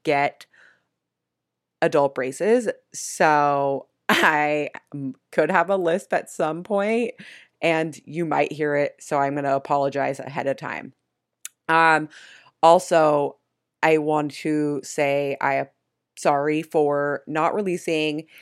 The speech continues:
a, um, episode last week because I was not in the right headspace, and that is what I kinda wanna talk about. Um,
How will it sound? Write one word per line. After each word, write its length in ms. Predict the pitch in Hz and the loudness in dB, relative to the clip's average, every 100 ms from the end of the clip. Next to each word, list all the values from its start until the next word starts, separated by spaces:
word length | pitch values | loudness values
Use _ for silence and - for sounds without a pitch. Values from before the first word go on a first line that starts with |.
| _ _ - | _ _ -2
a, 680 | 151 143 143 139 143 139 - | 0 0 0 0 0 -4 -8
um, 520 | 131 131 131 117 101 - _ _ | -8 -6 -6 -6 -10 -14 _ _
episode 480 | - 220 247 226 185 | -2 0 0 0 4
last 300 | 180 170 - | 4 4 0
week 280 | 170 165 - - - | -6 -6 -8 -16 -10
because 680 | 160 - 170 147 143 143 - - - _ _ _ | -10 -2 2 4 4 0 -8 -20 -20 _ _ _
I 220 | 147 143 | 2 2
was 280 | 156 175 180 | 2 0 -2
not 480 | 160 139 135 135 - - | -6 -2 -2 -2 -6 -8
in 240 | 143 135 | -6 -6
the 100 | 135 | -6
right 220 | 131 139 | -4 -4
headspace, 560 | 151 147 135 - 131 - - | -2 -6 -4 -6 -6 -6 -4
and 400 | 147 143 143 - | -2 -2 -2 -2
that 240 | 147 147 - | 2 2 2
is 200 | 160 135 | -4 -2
what 340 | 147 135 131 - | -2 0 -2 -4
I 140 | 139 135 | -6 -6
kinda 300 | - 143 139 | -6 -6 -4
wanna 200 | 139 139 | -4 -2
talk 260 | 214 220 | 0 -2
about. 440 | 185 180 170 170 - _ _ _ _ | 0 2 4 2 -2 _ _ _ _
Um, 540 | 143 151 143 139 135 | -4 -2 -2 -2 -4